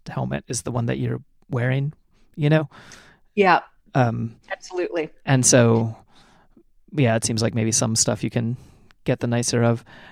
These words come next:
Speaker 1: Um, I do like all the things that, like, the nicer one is, like, not actually quite as good, like a down sleeping bag. I mean, like, down sleeping bags are really, I'm certain they're great for very specific, um,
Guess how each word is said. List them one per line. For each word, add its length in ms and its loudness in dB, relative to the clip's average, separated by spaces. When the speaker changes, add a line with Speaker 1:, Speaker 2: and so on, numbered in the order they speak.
Speaker 1:
Um, 200 0
I 60 8
do 160 2
like 180 8
all 120 10
the 120 6
things 320 0
that, 140 0
like, 180 0
the 80 0
nicer 320 2
one 160 4
is, 140 -2
like, 160 -6
not 220 -2
actually 280 -4
quite 200 0
as 100 -2
good, 240 0
like 140 0
a 40 -2
down 220 -2
sleeping 320 -2
bag. 220 4
I 80 2
mean, 120 8
like, 160 2
down 160 4
sleeping 240 2
bags 240 0
are 60 2
really, 360 0
I'm 140 0
certain 400 2
they're 140 -2
great 260 -2
for 200 -2
very 260 -2
specific, 640 -2
um, 380 -6